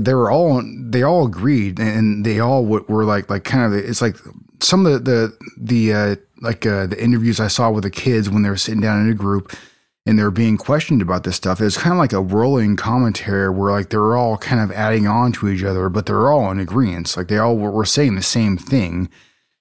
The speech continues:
You know what I mean? And, and, and, like, you didn't see really, I, I,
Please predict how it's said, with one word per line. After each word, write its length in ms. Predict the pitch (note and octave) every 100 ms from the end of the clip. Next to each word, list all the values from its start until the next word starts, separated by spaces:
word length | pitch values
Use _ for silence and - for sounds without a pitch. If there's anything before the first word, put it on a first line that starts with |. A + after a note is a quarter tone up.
| _
You 80 | A2
know 60 | G#2
what 60 |
I 20 | G#2
mean? 40 | G2+ G#2+
And, 100 | G#2+
and, 260 | G#2+ G2
and, 160 | F2 G#2
like, 220 | G2+ F2+
you 100 | G#2+
didn't 160 | D3 G2+
see 340 | - D#3 D3
really, 280 | G2+ A2 G2+
I, 100 | G2
I, 320 | - D#2 E2+